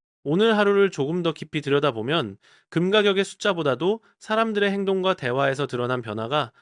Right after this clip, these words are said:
더 인상적으로 느껴집니다. 오늘 한국 금시장은 그램당 이십삼만 이천 원대에서 비교적 차분하게 움직였고 한돈 기준으로도 약 팔십칠만 원 안팎에서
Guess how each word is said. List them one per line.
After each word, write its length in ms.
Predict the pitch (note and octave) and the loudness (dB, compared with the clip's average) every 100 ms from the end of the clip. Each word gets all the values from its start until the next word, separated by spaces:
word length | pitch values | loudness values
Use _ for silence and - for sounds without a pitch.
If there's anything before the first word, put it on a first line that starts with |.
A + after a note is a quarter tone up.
| _ | _
더 140 | - C#3+ | -4 -2
인상적으로 680 | B2+ D3+ F#3+ F3+ F3 D#3+ | -2 -2 -2 0 -2 -4
느껴집니다. 640 | B2+ - A#2 F#2+ F2+ F2+ - _ _ - | -6 -6 -6 -6 -10 -14 -20 _ _ -4
오늘 260 | D3 F3+ | 2 2
한국 240 | G#3 G#3+ G#3 | 2 0 0
금시장은 840 | E3+ D#3 F3 E3+ F3 E3+ E3 C#3+ - | -2 0 0 2 2 0 0 -4 -2
그램당 540 | D3+ F3 F3+ F3+ D#3 | 0 2 4 4 2
이십삼만 720 | B2 D#3+ - E3+ D#3+ D#3+ D3 | -4 -8 -4 -2 0 0 0
이천 280 | B2 - F#3 | -4 -4 -2
원대에서 600 | D#3+ C#3+ C#3+ C3+ C#3+ C3 | -2 -2 -2 0 -2 -4
비교적 360 | B2 A#2 A#2 A#2+ | -4 -6 -6 -6
차분하게 500 | - G#3 G#3+ G3 F3 | -10 -8 -2 -2 0
움직였고 680 | C3+ G#2 A2+ G#2 - C#3 A2 _ _ - _ | -4 -4 -6 -8 -4 -4 -4 _ _ -20 _
한돈 360 | - G#3+ A3 G#3 | -6 0 0 0
기준으로도 760 | D#3+ E3 E3 D#3 D#3+ D#3+ D3+ | -2 -2 0 0 0 0 0
약 240 | A2+ A2 - | 0 -2 -6
팔십칠만 640 | A3 G#3+ G#3+ - G3 F3+ | -8 -8 -10 -6 -4 -2
원 140 | E3+ B2+ | -2 -2
안팎에서 680 | G#2 C#3 - B2+ C#3+ F3+ | -4 -8 -10 -8 -6 -6